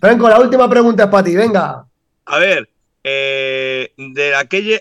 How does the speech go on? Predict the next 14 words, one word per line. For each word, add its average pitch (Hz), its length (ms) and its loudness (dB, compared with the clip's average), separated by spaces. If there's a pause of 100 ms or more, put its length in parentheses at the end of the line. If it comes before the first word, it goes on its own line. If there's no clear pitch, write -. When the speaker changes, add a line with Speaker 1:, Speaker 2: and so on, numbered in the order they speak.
Speaker 2:
aquel 180 320 -8
equipo 190 380 -6
tan 170 220 -6
famoso 165 580 -2
que 170 100 -6
era, 147 260 -2 (200)
era 131 400 -6
Molina, 180 680 -6
Geli, 190 500 -8
Santi, 190 580 -8
Solozábal, 180 720 -4
Toni, 190 260 -4
Roberto, 175 580 -6
Simeone, 147 680 -6